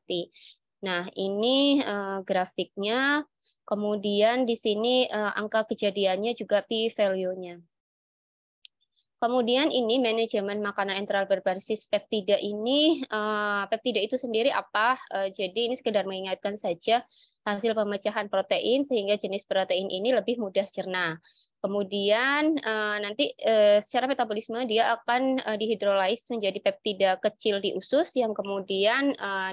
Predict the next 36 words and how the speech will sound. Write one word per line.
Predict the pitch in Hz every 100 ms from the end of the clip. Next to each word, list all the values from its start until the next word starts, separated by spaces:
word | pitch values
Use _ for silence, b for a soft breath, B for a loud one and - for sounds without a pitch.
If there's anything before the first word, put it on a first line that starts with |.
| 196
diserap | 208 202 196 233 - _ B B
secara | _ 220 214 208
efisien | 202 226 214 220 233
melalui | 262 220 202 202 240
beberapa | 226 208 190 190 185 233
mekanisme | 208 196 190 - 226
transportasi | 214 196 208 190 185 180 - 220
spesifik. | - 190 - 190 - 180 - B B B -
Nah, | 208
beberapa | 202 202 202 208
penelitian | 214 214 208 208 233 277
memang | 240 269
melaporkan | 262 233 208 202 254
bahwa | 226 220 202
diet | 202 196 190
enteral | 196 190 202 196
berbasis | 180 185 208 -
peptida | 196 - 202 185
ini | 185 185 190 220 269 320 320
dikaitkan | 226 - 196 - 240 269 247
dengan | 220 208 220 247
penyerapan | 233 214 208 208 208
protein | 208 - 226 226
yang | 208
lebih | 208 202
baik | 180 185 - _ b b b
dan | 208 226 254
menurunkan | 233 214 214 226
resiko | 233 208 - 208 208
diare | 196 180 180 190 247 277
dibandingkan | 226 190 190 185 190 240 254
dengan, | 220 202 208 240 247
eh, | - 196
pemberian | 196 190 190 190 202 220
protein | 202 190 190 202 214
yang | 220 196